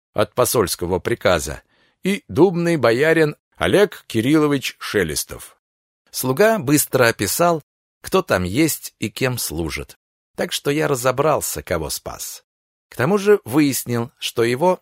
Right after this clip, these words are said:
не закрепили за мной постоянно, а чтобы обязательно передал слова князя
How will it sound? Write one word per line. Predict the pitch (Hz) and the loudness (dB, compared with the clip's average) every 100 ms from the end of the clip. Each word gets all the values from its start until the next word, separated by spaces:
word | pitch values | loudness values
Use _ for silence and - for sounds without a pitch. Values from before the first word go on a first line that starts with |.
| - | -4
не | 147 139 | -2 -2
закрепили | 147 156 147 208 202 147 | -2 -4 -4 -4 -2 0
за | 139 | 0
мной | 143 135 | 0 -2
постоянно, | - 123 - 143 98 85 76 73 _ _ _ _ | -4 -4 0 2 2 0 -6 -10 _ _ _ _
а | 85 | -8
чтобы | - 139 127 - | -2 0 0 -4
обязательно | 110 101 95 156 - 135 135 | -4 -4 0 0 0 -4 -4
передал | 131 127 123 123 110 | -4 -4 2 2 2
слова | 117 110 104 | 2 2 2
князя | - 160 196 160 | 0 -4 -2 0